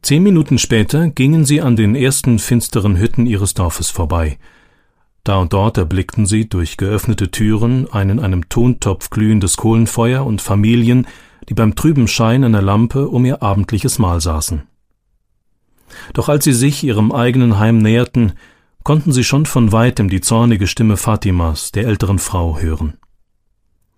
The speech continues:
Fatima hasste die neue Frau und ihre drei Kinder und machte ihnen auf jede erdenkliche Weise das Leben schwer. Sie selbst war gebeugt und zusammengeschrumpft durch lange Jahre der Trunksucht.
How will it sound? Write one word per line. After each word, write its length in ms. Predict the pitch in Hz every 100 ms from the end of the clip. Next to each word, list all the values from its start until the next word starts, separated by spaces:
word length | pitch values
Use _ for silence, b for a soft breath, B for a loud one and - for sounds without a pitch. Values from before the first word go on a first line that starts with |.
| B B
Fatima 560 | - 131 113 135 135 123
hasste 320 | 151 - 117
die 100 | 98
neue 300 | 95 98 98
Frau 420 | 92 - 104 123 139 B B -
und 140 | 107
ihre 180 | 104 110
drei 220 | 104 107
Kinder 400 | - 123 117 127
und 160 | 123 127
machte 300 | 135 - 143
ihnen 260 | 151 156
auf 200 | 143 -
jede 240 | 175 196 139
erdenkliche 680 | 120 131 151 147 113 107
Weise 300 | 92 104 104
das 220 | 113 117
Leben 200 | 95 82
schwer. 360 | 80 - 78 71 _ _ _ _ _ _ _ _ _ _ _ B B
Sie 120 | 123
selbst 320 | 107 113 -
war 140 | 117 107
gebeugt 640 | 104 127 123 110 - -
und 320 | 95 - - -
zusammengeschrumpft 1040 | 113 104 120 117 104 98 - 117 113 -
durch 160 | 98 -
lange 220 | 113 117
Jahre 420 | 98 95 104 104
der 160 | 104 98
Trunksucht. 720 | - 107 - 101 - -